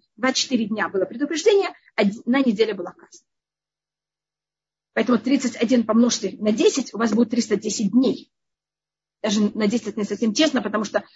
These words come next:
Макат Бухот была только одно мгновение. Понимаете, как и там еще один, одна казнь надо отнять еще один день. Так это где-то триста, понимаете, как это примерно триста дней, это почти не год.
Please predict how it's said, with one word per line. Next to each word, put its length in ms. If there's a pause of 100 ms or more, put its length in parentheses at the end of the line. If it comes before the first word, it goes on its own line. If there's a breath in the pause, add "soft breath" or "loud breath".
Макат 240
Бухот 280
была 160
только 240
одно 120
мгновение. 600 (160)
Понимаете, 320
как 160
и 60
там 200
еще 240
один, 260 (200)
одна 200
казнь 260
надо 200
отнять 300
еще 200
один 180
день. 200 (360)
Так 100
это 120
где-то 320 (160)
триста, 360
понимаете, 380
как 140
это 100
примерно 400
триста 340
дней, 280
это 160
почти 360
не 260
год. 340